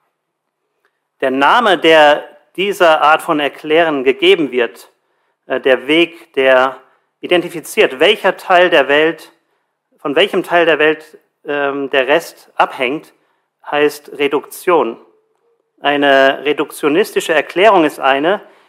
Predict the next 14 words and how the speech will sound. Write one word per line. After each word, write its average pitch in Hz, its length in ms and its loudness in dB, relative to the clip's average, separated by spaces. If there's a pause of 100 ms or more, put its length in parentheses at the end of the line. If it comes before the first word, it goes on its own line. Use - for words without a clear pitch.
(180)
die 170 100 -4
beansprucht, 170 840 -2
den 214 280 0
Teil 185 540 0 (380)
der 143 180 0
Welt 175 260 2
gefunden 190 500 -6
zu 143 160 -6
haben, 131 360 0
von 143 240 -8
dem 147 340 -2
alles 160 340 -4
andere 139 480 -8
abhängt. - 400 -8